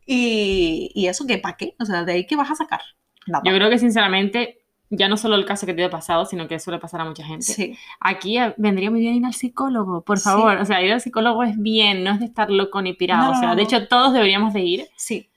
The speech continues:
Speaker 1: Y
Speaker 2: Porque
Speaker 1: sí,
Speaker 2: creo que es necesario,
Speaker 1: es que
Speaker 2: igual que vas al médico a ver tu salud.
Speaker 1: Claro.
Speaker 2: En general, la salud mental es muy importante.
Speaker 1: Ujú.
Speaker 2: Y las redes son muy peligrosas y si tú no sabes gestionar eso,
Speaker 1: Exacto.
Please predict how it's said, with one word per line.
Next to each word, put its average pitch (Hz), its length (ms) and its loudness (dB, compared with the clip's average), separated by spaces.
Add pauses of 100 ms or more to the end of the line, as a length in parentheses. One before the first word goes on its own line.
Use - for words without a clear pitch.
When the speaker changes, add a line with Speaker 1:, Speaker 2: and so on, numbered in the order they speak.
(380)
Speaker 1:
Y - 100 -6
Speaker 2:
Porque 285 220 4
Speaker 1:
sí, 220 80 2
Speaker 2:
creo 220 160 4
que 262 60 2
es 247 60 2
necesario, 262 500 2
Speaker 1:
es - 40 0
que 214 160 4
Speaker 2:
igual 208 280 4
que 269 120 -4
vas 214 180 -2
al 196 80 -4
médico 185 320 -8
a 175 40 -6
ver 170 120 -8
tu 196 100 -18
salud. 170 400 -10
Speaker 1:
Claro. 185 360 -6
Speaker 2:
En 202 100 -2
general, 165 360 -6
la 208 80 -8
salud 165 260 -8
mental 190 320 -6
es 190 100 -8
muy 196 200 -4
importante. 170 540 -10
Speaker 1:
Ujú. 214 220 -6
Speaker 2:
Y 202 260 2
las 196 180 2
redes 196 320 0
son 220 160 -2
muy 214 280 -2
peligrosas 202 540 -2
y 220 80 -8
si 196 100 -4
tú 180 80 -12
no 190 80 -10
sabes 196 220 -8
gestionar 170 420 -14
eso, 175 220 -8
Speaker 1:
Exacto. 196 560 -4